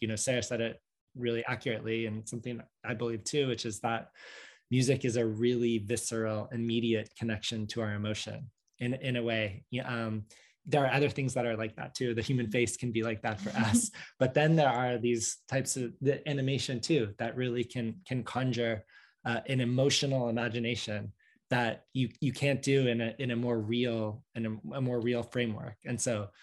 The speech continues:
Speaker 1: for us, that was really a beautiful way
Speaker 2: Mm-hmm.
Speaker 1: to, uh, incorporate animation and help that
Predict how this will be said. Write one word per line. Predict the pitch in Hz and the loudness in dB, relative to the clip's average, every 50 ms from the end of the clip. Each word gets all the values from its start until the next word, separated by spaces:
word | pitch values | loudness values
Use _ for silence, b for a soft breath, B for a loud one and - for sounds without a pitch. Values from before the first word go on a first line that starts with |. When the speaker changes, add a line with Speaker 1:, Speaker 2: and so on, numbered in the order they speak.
| B B B _ | B B B _
Speaker 1:
for | - 131 | 2 4
us, | 143 151 135 - - | 6 6 6 4 2
that | - 117 110 | 0 0 0
was | 113 113 101 98 | -2 -2 -2 -2
really | 110 107 107 107 104 104 92 - - | -4 -4 -2 -4 -6 -6 -8 -10 -10
a | 120 113 110 - _ _ | -10 -10 -10 -12 _ _
beautiful | - 131 127 127 - - 120 110 | 0 2 2 2 0 -2 -2 0
way | 107 113 107 104 - - | 0 0 0 0 -2 -2
Speaker 2:
Mm-hmm. | 113 - | -2 -2
Speaker 1:
to, | - - 120 113 110 107 - - - | -2 -2 0 0 -2 -2 -4 -8 -8
uh, | 123 113 110 107 - | -6 -6 -6 -6 -6
incorporate | - 123 110 - - 120 - - 120 117 113 110 110 - _ _ - | -8 -8 -6 -4 -4 -4 -2 -2 -2 0 0 -2 -4 -6 _ _ -6
animation | 123 117 113 117 120 113 - - 113 110 | -4 -2 -2 0 0 0 0 -2 -2 -2
and | 107 107 | -2 -2
help | 95 - 123 120 - - | -2 -2 -4 -2 -2 -2
that | 117 113 110 - | 0 0 0 -2